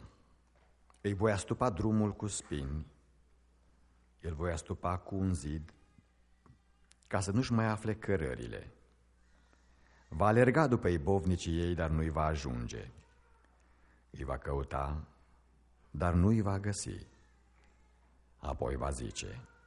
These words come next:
'Hai să mă întorc iarăși la bărbatul meu cel dintâi, căci era mai fericită atunci decât acum.' Amin.”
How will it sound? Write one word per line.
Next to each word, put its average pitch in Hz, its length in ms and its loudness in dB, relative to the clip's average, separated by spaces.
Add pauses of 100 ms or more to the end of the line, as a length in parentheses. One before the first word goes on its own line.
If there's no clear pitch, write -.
(960)
'Hai 110 200 4
să 104 120 2
mă 85 60 4
întorc 78 320 -2
iarăși 110 360 2
la 85 100 2
bărbatul 85 460 0
meu 82 160 4
cel 113 340 0
dintâi, 107 640 -2 (1040)
căci - 180 -8
era 65 180 -2
mai 71 160 0
fericită 80 580 -2
atunci 65 840 -6 (580)
decât 71 440 -8
acum.' 62 680 -6 (500)
Amin.” 62 600 -4